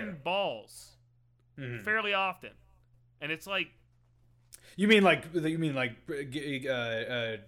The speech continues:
Speaker 1: getting, executing errors, like, getting errors?
Speaker 2: <sighs> Eh, I don't know if I can say they're errors yet. Uh,
Speaker 1: Okay.
Speaker 2: I'm, I'm talking about, I'm talking about i-, infield hits. He's
Speaker 1: Oh,
Speaker 2: missing
Speaker 1: okay, okay,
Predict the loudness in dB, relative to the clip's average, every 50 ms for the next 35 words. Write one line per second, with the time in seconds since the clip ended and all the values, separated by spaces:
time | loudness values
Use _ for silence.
0 | -10 -6 -4 -4 -4 -4 -6 -6 -6 -6 -6 -6 -8 -8 -8 -8 -6 -6 -6 -6
1 | -8 -10 -12 -12 -12 -12 -10 -10 -10 -10 -10 -12 -12 -12 -12 -14 -16 -18 -20 -20
2 | -20 -20 -20 -20 -20 -20 -18 -18 -18 -18 -20 -20 -20 -18 -12 -8 -4 -4 -2 -2
3 | -2 -2 -2 -2 -2 0 0 2 2 2 2 2 0 -2 -2 -2 -2 -2 -2 -2
4 | -4 -2 -4 -4 -8 -10 -14 -18 -20 -20 -20 -20 _ _ _ -20 -20 _ _ _
5 | _ _ _ _ -20 -12 -4 -2 0 2 2 2 2 2 2 2 0 0 2 2
6 | 2 0 0 -4 -2 -2 -2 -2 -2 -4 -6 -6 -6 -6 -6 -6 -6 -6 -8 -8
7 | -10 -16 -20 -20 -20 -20 -20 _ _ _ -20 _ -20 -20 -20 -12 -4 4 8 12
8 | 12 12 12 12 10 8 8 8